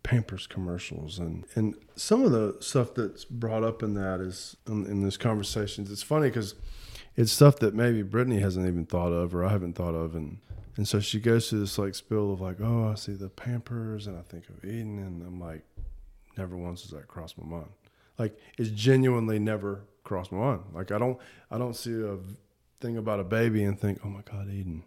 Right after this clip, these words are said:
It just doesn't happen. If I was to say it, it would be manufactured and I would have to be, you know, playing a part, but it just doesn't. And so I think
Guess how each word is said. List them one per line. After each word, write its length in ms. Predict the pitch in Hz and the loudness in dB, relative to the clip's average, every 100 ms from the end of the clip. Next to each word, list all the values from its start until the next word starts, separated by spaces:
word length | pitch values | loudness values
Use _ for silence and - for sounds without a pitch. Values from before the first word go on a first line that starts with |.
| - | 2
It 120 | 139 | 2
just 360 | 123 135 117 101 | 6 4 4 2
doesn't 440 | 117 113 107 95 | 4 4 0 -6
happen. 440 | - 104 95 71 - | -6 -4 -4 -10 -12
If 180 | - 107 | -8 -4
I 100 | 110 | -2
was 180 | 107 101 | -2 -4
to 100 | 95 | -6
say 360 | - - 123 107 | -4 0 0 2
it, 120 | 104 | 0
it 60 | |
would 140 | 101 95 | -2 -2
be 120 | 107 | -2
manufactured 840 | 101 101 98 95 92 85 - 80 78 | -2 -2 -4 -4 -6 -6 -8 -8 -8
and 100 | 78 | -8
I 60 | |
would 80 | 78 | -8
have 120 | 82 | -10
to 60 | - | -10
be, 200 | 82 78 - - - - - | -10 -10 -16 -18 -18 -18 -12
you 60 | 82 | -8
know, 120 | 76 - | -8 -4
playing 220 | 85 78 | -4 -4
a 40 | |
part, 360 | 71 - 82 - - | -6 -4 -4 -6 -6
but 100 | 95 | -4
it 380 | 90 _ _ - | -4 _ _ -18
just 160 | - - | -4 0
doesn't. 360 | 110 73 67 _ | 0 -2 -12 _
And 160 | - 110 | -8 -6
so 260 | - 113 107 | -2 0 0
I 60 | |
think 420 | 104 - 135 120 | -2 2 2 2